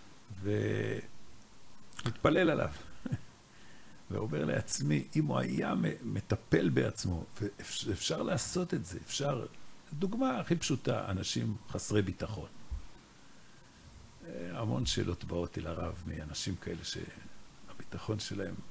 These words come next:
חלש מאוד. ואתה אומר לעצמך, "נו, כל השנה צריך לעשות את זה, לא בעשרת ימי תשובה."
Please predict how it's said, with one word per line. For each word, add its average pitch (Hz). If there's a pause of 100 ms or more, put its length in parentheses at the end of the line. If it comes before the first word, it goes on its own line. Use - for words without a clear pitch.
(100)
חלש 104
מאוד. 78 (1500)
ואתה -
אומר 127
לעצמך, 113 (680)
"נו, 185 (600)
כל -
השנה 101
צריך -
לעשות 90
את 85
זה, -
לא 113
בעשרת 113
ימי 78
תשובה." -